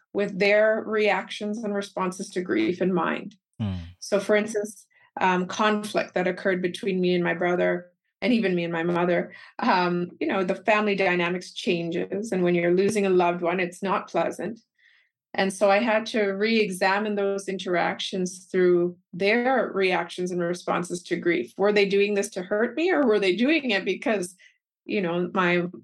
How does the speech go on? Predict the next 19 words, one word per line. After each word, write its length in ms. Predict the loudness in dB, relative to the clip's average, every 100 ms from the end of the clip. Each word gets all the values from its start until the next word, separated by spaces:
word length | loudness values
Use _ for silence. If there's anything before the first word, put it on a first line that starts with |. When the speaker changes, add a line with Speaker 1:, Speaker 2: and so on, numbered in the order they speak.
| _ _ _ -2
Speaker 1:
mother's 320 | 0 0 -2
husband 480 | -2 -2 -2 -2 0
and 120 | 0
my 140 | 0
dad's 320 | 0 0 -2
father 500 | 0 2 2 2 0
were 120 | -2 -2
dying, 460 | -2 -2 -2 -2
and, 200 | -2 -2
and 380 | -4 -2 0 2
they 200 | 2 2
were 600 | 2 2 0 0 -2 -8 -16
reacting 680 | -14 -2 0 2 0 -4 -6
through 260 | -6 -8 -4
grief? 320 | 0 0 -2
And 120 | -4
so 140 | 0 0
when 180 | 2
you, 280 | 2 0 -2